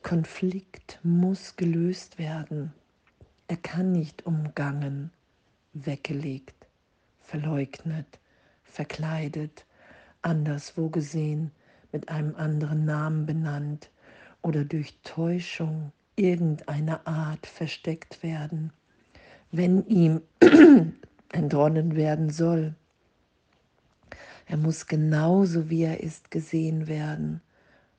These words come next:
dort, wo gedacht wird, dass er sei, in jener Wirklichkeit, die ihm gegeben wurde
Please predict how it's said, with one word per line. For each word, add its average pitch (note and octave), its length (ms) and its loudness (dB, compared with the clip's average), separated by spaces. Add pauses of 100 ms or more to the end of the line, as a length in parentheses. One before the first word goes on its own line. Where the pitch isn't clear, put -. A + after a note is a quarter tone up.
(200)
dort, D#3+ 580 -4 (540)
wo - 80 -12
gedacht D3+ 560 -6 (100)
wird, D3+ 480 -8 (500)
dass C#3+ 260 -10
er C#3+ 180 -8
sei, D3+ 480 -10 (920)
in D#3 160 0
jener D3+ 420 0
Wirklichkeit, D3 1080 -4 (680)
die - 80 -2
ihm D#3+ 220 -2
gegeben D3 540 -4
wurde D3+ 480 -8